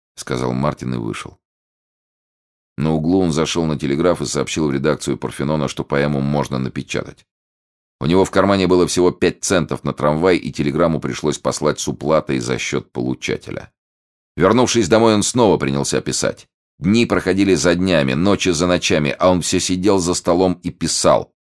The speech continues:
Он никуда не ходил, кроме ломбарда, и вообще сидел дома без воздуха и движения. Когда он бывал голоден и у него имелась какая-то провизия, он аккуратно обедал, но при этом также спокойно обходился без еды, когда ее не было.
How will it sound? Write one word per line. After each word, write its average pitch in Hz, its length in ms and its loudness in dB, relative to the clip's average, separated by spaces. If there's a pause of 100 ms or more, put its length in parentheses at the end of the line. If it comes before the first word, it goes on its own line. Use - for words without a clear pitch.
(120)
Он 85 180 0
никуда 104 420 2
не 110 140 2
ходил, 110 420 4
кроме 92 320 2
ломбарда, 85 600 4
и 76 100 4
вообще 80 500 2
сидел 95 340 2
дома 85 340 2
без 73 240 -2
воздуха 80 480 0
и 78 60 2
движения. 71 720 -2 (260)
Когда 82 240 2
он 92 100 4
бывал 92 300 4
голоден 73 520 2
и - 140 -4
у 87 100 2
него 87 240 4
имелась 87 400 0
какая-то 80 480 -2
провизия, 80 600 0
он 85 200 0
аккуратно 80 520 0
обедал, 65 480 0
но 73 140 -2
при 82 140 0
этом 92 220 0
также 101 460 0
спокойно 87 480 0
обходился 78 560 0
без 71 420 0
еды, 69 380 0
когда 67 360 -4
ее 67 300 0
не 64 220 -2
было. 50 320 -10